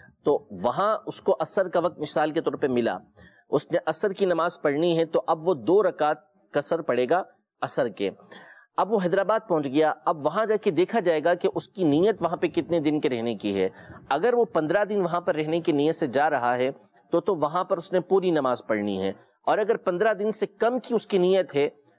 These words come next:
اور پھر وہ اپنی تنہا نماز پڑھ رہا ہے تو اس صورت میں اس نے وہاں پر ظہر،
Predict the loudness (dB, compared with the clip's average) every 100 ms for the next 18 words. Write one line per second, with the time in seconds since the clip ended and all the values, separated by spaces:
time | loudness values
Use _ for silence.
0 | _ -2 -2 0 0 2 0 -2 -2 0
1 | -2 -2 -2 0 0 -2 -2 -2 0 0
2 | 0 0 -2 -4 -16 _ -2 0 0 0
3 | 0 0 0 -2 -2 -2 0 0 -2 -2
4 | -2 -4 -4 -2 2 0